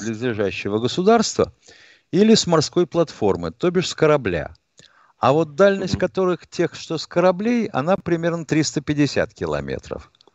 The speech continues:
Speaker 1: А вот те, что с территории государства, они почти на две тысячи летают.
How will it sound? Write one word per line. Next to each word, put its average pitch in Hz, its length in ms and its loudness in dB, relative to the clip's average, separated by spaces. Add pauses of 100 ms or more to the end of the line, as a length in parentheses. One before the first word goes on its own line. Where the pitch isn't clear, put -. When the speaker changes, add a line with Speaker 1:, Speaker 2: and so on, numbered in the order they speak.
(840)
Speaker 1:
А 113 140 2
вот 160 180 2
те, 190 200 0
что - 220 -6
с - 100 -10
территории 180 560 2
государства, 180 800 2
они 143 200 -2
почти 175 400 -2
на 160 120 0
две 151 180 0
тысячи - 380 -6
летают. 80 600 0